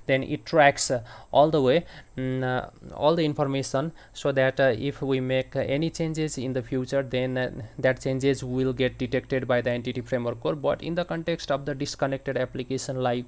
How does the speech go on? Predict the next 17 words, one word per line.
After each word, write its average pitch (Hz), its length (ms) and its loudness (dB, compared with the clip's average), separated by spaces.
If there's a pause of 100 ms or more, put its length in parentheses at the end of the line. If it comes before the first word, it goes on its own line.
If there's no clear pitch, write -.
(120)
uh, 123 120 2 (360)
web-based 135 460 4
application, 127 640 0 (300)
we 143 80 0
don't 180 240 0
really 180 260 2
need 147 300 -2
to 156 60 -2
enable 131 360 2
query 120 320 0
tracking, 120 400 -2
so 120 160 -4
we 127 80 -2
can 135 220 -2
disable 139 400 0
query 143 320 0
tracking, 156 480 -2